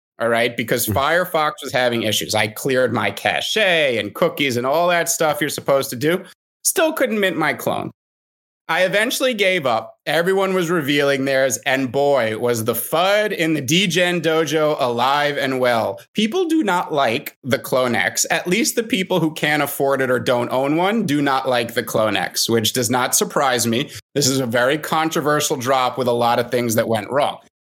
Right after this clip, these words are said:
Speaker 1: I personally love them. I think that they are incredibly well done, incredibly unique,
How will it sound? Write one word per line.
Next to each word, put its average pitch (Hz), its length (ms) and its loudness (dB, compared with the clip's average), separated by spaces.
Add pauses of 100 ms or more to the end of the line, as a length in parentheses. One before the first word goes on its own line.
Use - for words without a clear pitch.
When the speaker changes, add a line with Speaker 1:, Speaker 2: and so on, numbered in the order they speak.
(180)
Speaker 1:
I 151 180 0
personally 160 640 0
love 113 360 -2
them. 175 340 0 (340)
I 131 80 0
think 156 460 -2
that 120 240 0
they 127 180 2
are 120 540 0 (120)
incredibly 180 1120 0
well 151 320 2
done, 120 460 -2 (260)
incredibly 156 680 0
unique, 147 580 0